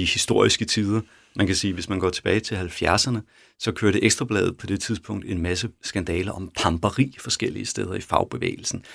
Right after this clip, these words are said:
og også om politikere, som havde for dyre rejser. Og i halvfjerdserne havde vi jo ret dårlig økonomi. Vi kom ud af en meget dårlig økonomi. Så positioner i magt,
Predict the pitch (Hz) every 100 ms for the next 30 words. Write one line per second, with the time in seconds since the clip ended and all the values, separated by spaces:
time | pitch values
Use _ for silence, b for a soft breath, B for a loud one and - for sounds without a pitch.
0 | B - 85 95 - 113 95 85 101 101
1 | - 104 95 92 87 90 101 - 95 101
2 | 82 80 87 - - b b b 107 101
3 | 95 - 110 127 101 95 82 82 92 -
4 | 85 98 101 - 98 95 90 87 117 101
5 | 98 82 82 98 - 90 95 98 92 95
6 | - b b b 110 - _ - 104 95
7 | - 151 135 120 90 85 90 -